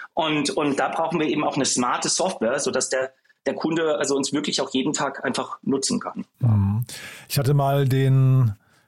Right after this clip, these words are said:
Speaker 2: äh, Deutschlandchef von Fair Punkt com hier im Podcast. Ich weiß nicht, ob du die kennst. Das ist so ein,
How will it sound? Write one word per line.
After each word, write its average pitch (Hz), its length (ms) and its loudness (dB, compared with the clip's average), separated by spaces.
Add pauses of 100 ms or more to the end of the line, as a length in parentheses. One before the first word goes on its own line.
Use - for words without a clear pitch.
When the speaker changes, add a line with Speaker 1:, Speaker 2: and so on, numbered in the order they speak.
(120)
Speaker 2:
äh, 131 300 2
Deutschlandchef 156 680 2
von 131 220 4
Fair 156 280 0
Punkt 160 220 0
com 127 220 4
hier 117 140 4
im 110 120 2
Podcast. 131 540 0
Ich 120 160 4
weiß 123 100 4
nicht, 127 80 4
ob 117 60 2
du 123 80 2
die 113 80 2
kennst. 139 260 2
Das 127 80 4
ist 117 120 2
so 127 120 2
ein, 120 260 2